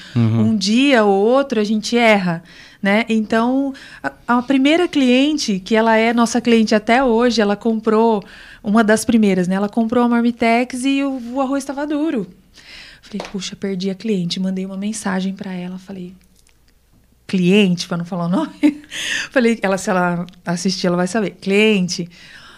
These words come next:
Speaker 2: olha, arroz ficou um pouco duro hoje, a gente errou a mão, mas enfim, vou mandar outra Marmitex pra você amanhã."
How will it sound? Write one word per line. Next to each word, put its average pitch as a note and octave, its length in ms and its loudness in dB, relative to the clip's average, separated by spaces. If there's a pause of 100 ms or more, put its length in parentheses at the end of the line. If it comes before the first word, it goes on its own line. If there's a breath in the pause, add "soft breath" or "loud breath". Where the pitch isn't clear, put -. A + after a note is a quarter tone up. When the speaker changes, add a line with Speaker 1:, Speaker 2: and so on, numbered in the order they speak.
(180 loud breath)
Speaker 2:
olha, F#3+ 340 0
arroz G3 200 -4
ficou G3 180 -6
um F#3+ 40 -8
pouco G3 260 -2
duro A#3 340 -2
hoje, A3+ 360 0
a A3 40 0
gente A3 240 2
errou A#3 220 2
a A#3 80 4
mão, A#3 520 0
mas A3+ 260 0
enfim, B3+ 560 0
vou B3+ 140 -4
mandar B3 280 -2
outra C4 180 -2
Marmitex A#3+ 440 -2
pra A#3+ 100 -4
você A#3 240 -4
amanhã." A3+ 420 0